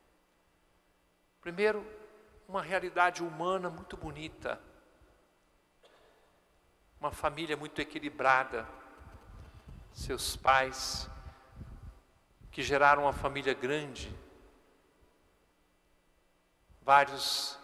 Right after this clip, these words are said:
formaram famílias. Três sacerdotes, uma religiosa.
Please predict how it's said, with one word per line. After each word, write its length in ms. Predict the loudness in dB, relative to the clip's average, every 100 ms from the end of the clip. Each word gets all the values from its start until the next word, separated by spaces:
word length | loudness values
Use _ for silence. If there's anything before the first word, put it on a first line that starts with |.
| -4
formaram 420 | 0 4 4 4
famílias. 880 | -4 -6 -6 -12 -12 -14 -14 -14 -16 -20 _ _ _ _ _ _ _ _ _ _ _ _ _ _ _
Três 240 | 0 0
sacerdotes, 960 | 0 -2 -2 -4 0 8 8 8 0 -8
uma 200 | -6 -6
religiosa. 840 | -4 -6 -2 6 8 8 4 -10